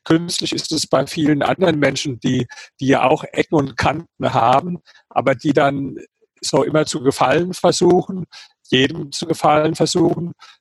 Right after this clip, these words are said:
äh, dadurch ihre eigenen Ecken und Kanten, äh, verstecken. Und wenn man das nicht tut,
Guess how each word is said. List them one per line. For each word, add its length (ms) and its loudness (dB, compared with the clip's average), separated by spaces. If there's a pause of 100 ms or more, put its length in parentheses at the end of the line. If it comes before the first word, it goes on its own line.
äh, 180 -4
dadurch 420 0
ihre 480 0
eigenen 360 0
Ecken 280 -4
und 200 -6
Kanten, 440 -2
äh, 360 2
verstecken. 640 -4
Und 80 -14 (260)
wenn 180 2
man 100 2
das 200 -4
nicht 340 0
tut, 420 2